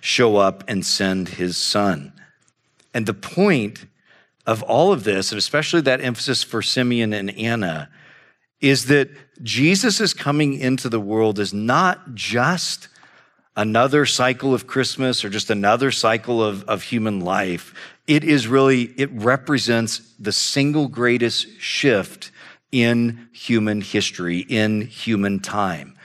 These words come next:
It marks a new time when God actually became flesh. It marks a new time when God,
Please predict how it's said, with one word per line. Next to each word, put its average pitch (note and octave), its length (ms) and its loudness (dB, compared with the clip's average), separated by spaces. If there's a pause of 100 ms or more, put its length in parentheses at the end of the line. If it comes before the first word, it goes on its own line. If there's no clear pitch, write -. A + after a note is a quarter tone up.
(320)
It C3 140 0
marks C3+ 480 2
a B2+ 140 2
new D3 640 2 (240)
time B2 560 0
when A2+ 300 -2 (280)
God D3 640 2 (160)
actually D#3 800 0 (280)
became B2+ 840 -2 (100)
flesh. - 920 -2 (920)
It C#3 140 2
marks D3 380 2
a C#3 60 4
new E3 580 2
time B2+ 720 2
when B2 320 0
God, C#3+ 480 2